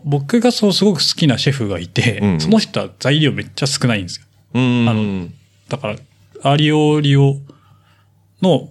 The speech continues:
Speaker 1: ペペロンチーノをする場合は、
Speaker 2: うん。
Speaker 1: 本当に、えっと、ニンニクと、
Speaker 2: うん。
Speaker 1: オリーブオイルと、
Speaker 2: オイル。
Speaker 1: あの、
Speaker 2: 鷹の爪。
Speaker 1: 鷹の爪の、をしかほとんど入れないです。
Speaker 2: うん。あ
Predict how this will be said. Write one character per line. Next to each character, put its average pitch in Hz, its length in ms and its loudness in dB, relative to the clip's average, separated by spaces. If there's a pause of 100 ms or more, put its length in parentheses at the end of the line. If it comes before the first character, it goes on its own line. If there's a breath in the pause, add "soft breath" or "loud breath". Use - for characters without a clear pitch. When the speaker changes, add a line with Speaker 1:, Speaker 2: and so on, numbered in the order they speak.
Speaker 1:
ペ 131 100 -10
ペ 131 140 0
ロ 120 140 2
ン 120 100 2
チ 135 140 0
ー 117 40 2
ノ 107 140 0
を 101 60 -2
す 117 120 -4
る 110 120 -2
場 113 200 2
合 120 160 2
は、 180 220 2
Speaker 2:
う - 60 -2
ん。 - 20 4
Speaker 1:
本 135 100 4
当 139 120 0
に、 131 180 2 (260)
え 104 120 -6
っ 95 60 -14 (120)
と、 104 180 -6 (240)
ニ 113 200 0
ン 110 120 4
ニ 110 120 2
ク - 120 -12
と、 156 360 2
Speaker 2:
う 104 40 -2
ん。 78 200 -4
Speaker 1:
オ 117 60 -8
リ 107 200 -4
ー - 20 -2
ブ 110 120 -2
オ 107 120 2
イ 143 40 2
ル 139 160 -6
と、 185 160 2
Speaker 2:
オ 147 160 0
イ - 20 -20
ル。 - 20 -20 (520 loud breath)
Speaker 1:
あ 120 160 0
の、 80 100 0
Speaker 2:
鷹 - 220 -2
の 110 100 0
爪。 110 300 0
Speaker 1:
鷹 101 100 0
の 78 220 -4
爪 - 0 -
の、 - 40 -14
を 170 320 2
し - 140 -4
か 113 120 -2
ほ - 140 -10
と 120 140 0
ん 101 100 -4
ど 95 80 -4
入 95 80 -4
れ 98 120 -2
な 95 140 -2
い 95 100 -6
で - 180 -8
す。 - 180 -8
Speaker 2:
う 78 60 0
ん。 - 20 0
あ - 20 0